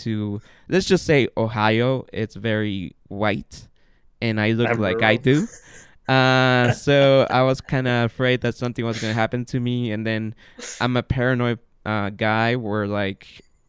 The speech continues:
Speaker 1: I start thinking one thing, and then everything goes wild. So it was an interesting thing because it, a guy shows up with a little box truck, and I'm thinking, "All right, he's going to tow us." He's,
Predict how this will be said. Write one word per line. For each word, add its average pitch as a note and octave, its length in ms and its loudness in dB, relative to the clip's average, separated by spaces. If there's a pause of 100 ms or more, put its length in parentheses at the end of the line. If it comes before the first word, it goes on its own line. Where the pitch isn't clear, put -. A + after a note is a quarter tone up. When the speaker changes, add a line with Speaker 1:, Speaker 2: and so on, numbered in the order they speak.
Speaker 1:
I G#2+ 100 -2
start A#2 260 -2
thinking A2 280 -4
one G#2+ 160 -4
thing, A2+ 400 -2
and G#2+ 180 -6
then G2+ 300 -6 (220)
everything G#2+ 380 -4
goes G#2 300 -4
wild. G#2+ 420 -6 (540)
So C3 600 2
it C#3+ 100 4
was - 160 2
an - 80 -2
interesting A2 500 -2
thing A#2+ 400 -6
because A#2 360 -6
it, - 200 -14 (500)
a G#2+ 140 -4
guy B2+ 280 0
shows C#3 380 -4
up D#2 240 -4 (800)
with A2+ 160 -8
a A2+ 80 -2
little B2 540 -2 (560)
box - 580 -4 (140)
truck, - 400 -2 (220)
and A2+ 360 0
I'm B2 180 -2
thinking, C3+ 600 -6
"All B3 100 0
right, G3+ 220 -2
he's - 220 -8
going D3+ 240 -6
to - 80 -18
tow G#3 80 -2
us." - 280 -4 (440)
He's, - 400 -8